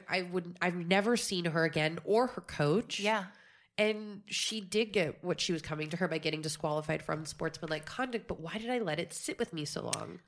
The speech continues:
Speaker 2: 'Cause you're human.
Speaker 1: Exactly.
Speaker 2: You're human, and when people are mean, it's hurtful.
Speaker 1: It's so
Speaker 2: And
Speaker 1: hurtful,
Speaker 2: and
Speaker 1: especially when you're that age.
Speaker 2: Oh, of course, because, you know, you, you're still trying to figure out who you are and how
Speaker 1: Yeah.
Speaker 2: you, how you fit into this world.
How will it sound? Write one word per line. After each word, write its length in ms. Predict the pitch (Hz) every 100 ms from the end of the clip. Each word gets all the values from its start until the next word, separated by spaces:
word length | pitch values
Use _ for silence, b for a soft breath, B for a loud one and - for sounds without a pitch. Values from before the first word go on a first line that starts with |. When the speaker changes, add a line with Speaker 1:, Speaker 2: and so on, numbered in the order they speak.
| _
Speaker 2:
'Cause 240 | 349 339
you're 120 | 349 330
human. 720 | - 302 311 202 175 170 170 -
Speaker 1:
Exactly. 280 | 220 254 247
Speaker 2:
You're 80 | 254
human, 560 | 160 247 254 285 302 294
and 440 | 226 202 196 190 -
when 160 | 208
people 360 | 208 208 208 233
are 80 | 277
mean, 300 | 240 165 185
it's 140 | 226
hurtful. 880 | - 220 220 - - - - - 185
Speaker 1:
It's 220 | 240 247
so 160 | - 214
Speaker 2:
And 240 | 226 403
Speaker 1:
hurtful, 460 | 262 208 175 170 156
Speaker 2:
and 40 |
Speaker 1:
especially 480 | 196 285 277 262 277
when 140 | 226 190
you're 140 | 180
that 180 | 170 160
age. 300 | 156 - -
Speaker 2:
Oh, 200 | 330 185
of 140 | 160
course, 500 | - - 226 139 123
because, 600 | - 180 - 165 160 160 190
you 80 |
know, 100 | 180 160
you, 580 | 165 160 156 147 147 - _
you're 320 | - 180 190
still 340 | 185 - 180 170
trying 260 | 170 160
to 60 | 156
figure 240 | 160 156
out 220 | 151 143 - -
who 100 | 175
you 200 | 160 156
are 340 | 147 156 147
and 320 | 151 147 147 -
how 200 | - 226
Speaker 1:
Yeah. 80 | 269
Speaker 2:
you, 60 |
how 180 | 254 185
you 180 | 175 165
fit 200 | - 160
into 280 | 156 147 147
this 200 | 151 -
world. 680 | 160 156 151 151 143 -